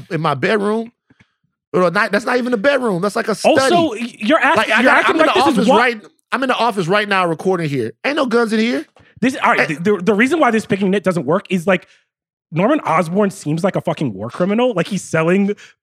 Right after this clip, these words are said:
Speaker 2: like, weapons of
Speaker 1: He's a
Speaker 2: mass
Speaker 1: scientist.
Speaker 2: destruction
Speaker 1: He's something
Speaker 2: to
Speaker 1: of a scientist.
Speaker 2: He literally is talking at the beginning of the movie to a bunch of military men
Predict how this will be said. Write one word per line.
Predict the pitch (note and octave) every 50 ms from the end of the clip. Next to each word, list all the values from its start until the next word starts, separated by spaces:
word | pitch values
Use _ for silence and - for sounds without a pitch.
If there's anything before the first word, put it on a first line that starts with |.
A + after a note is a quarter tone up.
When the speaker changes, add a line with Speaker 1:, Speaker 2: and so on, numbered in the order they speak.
| _ D#3+ E3
Speaker 2:
like, | F#3+ F#3+ F3+ - - -
weapons | C#3 C3 C#3+ D3 - F#3 E3 F3
of | D#3
Speaker 1:
He's | C#3 C#3 F#3
a | F#3+ F3
Speaker 2:
mass | - -
Speaker 1:
scientist. | F3 F3+ F#3 G3+ G3 G3+
Speaker 2:
destruction | F#3+ A#3+ A#3 A3+
Speaker 1:
He's | E3 -
something | - - G#3 G3+ G3 G#3+ G#3
Speaker 2:
to | G#3+
Speaker 1:
of | F#3+ F3
a | F3
scientist. | D#3 - - F3+ A3+ A#3 G#3 F3 - - - - - - _ _ _ _ _ _ _ _ _ _ _ _ _ _ _
Speaker 2:
He | - - - D4+ C#4 - _ _ _ _ _ _ _ _ -
literally | E3+ D#3+ E3 A#3+ D4+ D#4 D4+ C4+ A3+ A3 A3
is | - -
talking | B3+ A#3+ A3+ B3+ G3+ G#3+
at | F#3+
the | G3
beginning | G3 E3+ G3 G#3 G3+ G3
of | F#3
the | E3+
movie | F3 F3+ G3 F3 E3+ -
to | - F#3+
a | F3
bunch | D#3+ F3+ G3 G#3+
of | F#3
military | E3+ E3+ F#3 F#3 - E3+ D#3 C#3+ C#3+
men | C#3+ C#3 C3+ D3